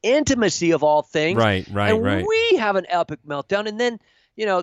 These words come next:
Speaker 1: so as not to feel too bad about ourselves, I cannot tell you how many examples I've heard over the years, over the nine years we've been together, of groups, especially trios. There's something about a trio. Maybe it's that Oedipal thing, you know, the mommy, daddy, me.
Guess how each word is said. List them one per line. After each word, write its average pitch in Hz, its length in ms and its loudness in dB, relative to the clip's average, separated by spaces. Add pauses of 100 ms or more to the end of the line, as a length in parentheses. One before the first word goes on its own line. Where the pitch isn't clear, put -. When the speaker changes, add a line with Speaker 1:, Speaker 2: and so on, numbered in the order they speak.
Speaker 1:
so 208 160 -6
as 170 120 -6
not 202 220 -2
to 185 60 -8
feel 190 220 -6
too 233 240 -12
bad 180 220 0
about 139 200 -2
ourselves, 139 540 -4
I 165 60 -10
cannot 254 360 -10
tell 202 240 -4
you 143 120 0
how 139 160 -4
many 143 160 -6
examples 131 400 -4
I've 120 140 -4
heard 127 180 -2
over 110 160 -4
the 110 100 -8
years, 113 400 -2
over 104 80 -6
the 104 80 -4
nine 117 460 -2
years 104 180 -8
we've 110 80 -10
been 123 160 -2
together, 110 260 -4 (360)
of 135 240 -4
groups, 202 520 -2 (140)
especially - 800 -4
trios. 120 560 0
There's 131 160 -8
something 254 360 -4
about 147 240 -2
a 107 60 -8
trio. 104 640 -4
Maybe 135 340 -2
it's - 120 -6
that 123 200 0
Oedipal 123 460 0
thing, 123 340 -2
you 120 120 -2
know, 120 240 -2
the 107 80 -8
mommy, 117 320 -2
daddy, 117 260 0
me. 123 440 -2